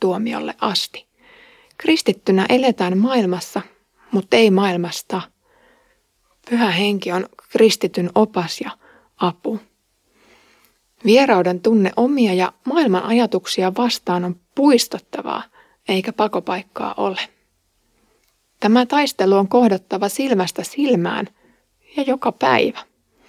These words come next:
Synti aiheuttaa kärsimystä itselle ja muille. Mutta tulee vielä sekin päivä, kun kristitty saa ylistää toivottavasti mahdollisimman monen kanssa Jumalaa.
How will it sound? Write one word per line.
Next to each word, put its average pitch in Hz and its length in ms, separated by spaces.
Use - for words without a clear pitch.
Synti 214 440
aiheuttaa 185 600
kärsimystä 185 720
itselle 175 480
ja 175 160
muille. 208 460
Mutta 269 380
tulee 320 340
vielä 233 280
sekin 214 420
päivä, 196 400
kun 185 320
kristitty - 560
saa 185 340
ylistää 196 560
toivottavasti 202 720
mahdollisimman 202 680
monen 202 400
kanssa - 480
Jumalaa. - 600